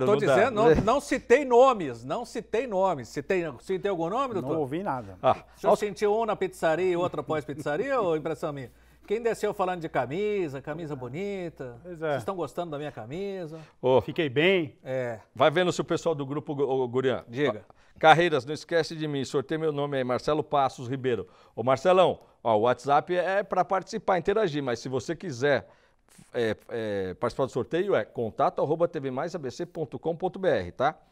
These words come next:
Speaker 2: É esse, esse é o lance. E aqui, Carreiras, ó, os caras como sacaneia. Adiciona o Sormani no grupo. <laughs>
Speaker 1: É, adiciona
Speaker 2: Tá,
Speaker 1: aí.
Speaker 2: não, você tá de brincadeira. Ô, você?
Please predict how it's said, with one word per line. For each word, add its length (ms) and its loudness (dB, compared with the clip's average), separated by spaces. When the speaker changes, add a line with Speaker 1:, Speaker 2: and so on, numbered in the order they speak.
Speaker 2:
É 120 0
esse, 200 -4
esse 220 0
é 40 2
o 40 2
lance. 340 -2
E 100 4
aqui, 300 2
Carreiras, 640 4
ó, 60 -2
os 100 -4
caras 180 -6
como 160 -10
sacaneia. 480 -6
Adiciona 520 -4
o 20 -2
Sormani 480 -2
no 160 -4
grupo. 400 -4
<laughs> 400 -4
Speaker 1:
É, 180 -8
adiciona 340 0
Speaker 2:
Tá, 60 -6
Speaker 1:
aí. 220 -4
Speaker 2:
não, 200 6
você 160 -4
tá 200 6
de 140 -6
brincadeira. 920 4
Ô, 500 -6
você? 440 -2